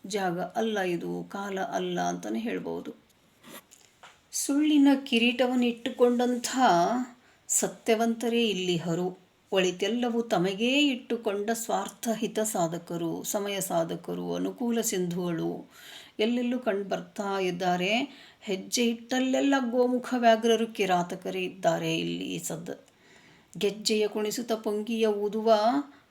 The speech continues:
ಪುಂಡ ಪುಢಾರಿಗಳೇ ತುಂಬಿ ತುಳುಕಿರುವಾಗ, ಕಲಿಯುಗದ ಕೊನೆಗಾಲದೊಳಗೆ ಮುಗ್ಧರು, ಅಮಾಯಕರು ಬಹುಶಃ ಬಲಿಯಾಗಿ ಪ್ರಳಯ ಕಾಲ ಸನ್ನಿಹಿತವಾಗಿರುವಂಥ ಈ ಸನ್ನಿವೇಶದೊಳಗೆ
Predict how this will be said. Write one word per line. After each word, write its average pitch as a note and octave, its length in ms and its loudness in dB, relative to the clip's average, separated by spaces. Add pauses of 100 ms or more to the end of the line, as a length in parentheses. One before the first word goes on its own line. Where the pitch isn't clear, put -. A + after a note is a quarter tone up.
(340)
ಪುಂಡ A#3+ 380 0
ಪುಢಾರಿಗಳೇ G3 760 -2
ತುಂಬಿ F#3 400 -4
ತುಳುಕಿರುವಾಗ, F#3 760 -2 (800)
ಕಲಿಯುಗದ G#3 1000 2
ಕೊನೆಗಾಲದೊಳಗೆ F#3+ 1300 2 (340)
ಮುಗ್ಧರು, F#3+ 600 -2
ಅಮಾಯಕರು F#3+ 760 -4
ಬಹುಶಃ G3 560 -4
ಬಲಿಯಾಗಿ A3+ 840 2 (960)
ಪ್ರಳಯ B3 400 4
ಕಾಲ A3 340 4
ಸನ್ನಿಹಿತವಾಗಿರುವಂಥ F#3+ 1600 2 (220)
ಈ G#3 120 -4
ಸನ್ನಿವೇಶದೊಳಗೆ G3+ 1300 0